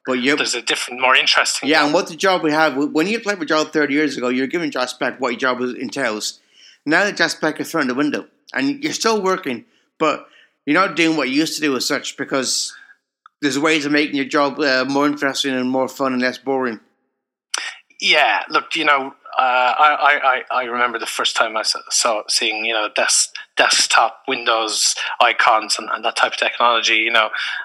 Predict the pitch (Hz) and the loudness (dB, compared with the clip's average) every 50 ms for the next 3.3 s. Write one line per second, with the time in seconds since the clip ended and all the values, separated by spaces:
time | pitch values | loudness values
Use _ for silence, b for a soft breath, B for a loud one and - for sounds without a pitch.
0 | B 113 117 117 113 - 120 123 127 123 123 123 120 117 117 - - 120 110 113 | B 4 4 4 2 0 -2 0 2 4 6 6 6 4 4 2 0 0 2 0
1 | 113 113 - 123 110 101 101 - - - 120 117 110 123 127 120 135 139 147 156 | 0 0 0 -2 -4 -2 -2 0 0 0 -2 -2 -2 -4 0 2 4 6 6 8
2 | 151 147 143 135 131 127 131 135 143 151 - - - - B B B B B B | 6 6 6 4 4 6 6 6 6 4 2 -2 -6 -6 B B B B B B
3 | B B B - 110 | B B B -6 -6